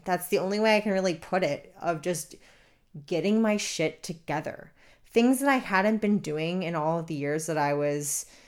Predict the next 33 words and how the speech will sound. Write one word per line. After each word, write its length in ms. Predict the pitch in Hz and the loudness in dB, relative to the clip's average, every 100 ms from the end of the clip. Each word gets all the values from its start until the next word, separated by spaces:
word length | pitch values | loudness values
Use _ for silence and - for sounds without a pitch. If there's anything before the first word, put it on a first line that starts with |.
| _ - | _ -8
spinning 460 | - - 196 190 | -4 0 2 4
my 160 | 185 175 | 4 2
wheels 400 | 165 165 165 165 | 2 2 0 -4
as 240 | - 165 | -6 -6
an 80 | 156 | -4
alcoholic, 760 | 147 160 147 139 147 165 165 - - | -6 -6 -4 -2 -2 -4 -6 -20 -12
things 320 | - 170 160 | -6 -4 -2
like 180 | 151 143 | -4 -4
going 280 | 139 143 156 | -8 -8 -6
to 100 | 196 | 0
the 120 | 247 | 0
dentist 840 | 254 392 370 294 190 127 - - | 4 4 4 2 0 0 -2 -4
or 240 | - 165 165 | -2 -2 -2
just 240 | 185 190 | -2 -8
taking 380 | - 202 196 254 | -10 -8 0 0
care 340 | - - 196 | 0 -2 0
of 140 | 185 127 | 0 -2
myself, 580 | 110 80 71 69 - - _ _ _ - | -10 -10 -10 -12 -14 -20 _ _ _ -16
I 60 | |
had 260 | - 147 165 | -8 -6 2
to 120 | 233 | 2
address 680 | 247 190 180 190 - - - - | 4 2 2 0 -4 -8 -10 -10
and 420 | 165 151 156 - | -8 -8 -10 -8
buckle 320 | - - 233 | -8 -2 2
up, 380 | 202 220 240 - | 4 2 -2 -8
put 140 | 180 | -4
on 80 | 180 | -2
my 100 | 196 | 0
big 240 | 190 180 | 0 -2
kid 220 | - 175 165 | -4 -6 -4
pants, 540 | 175 165 165 - - | -4 -2 -4 -6 -8
and 180 | - 165 | -10 -10
face. 600 | 160 135 - - - - | -8 -10 -10 -10 -10 -12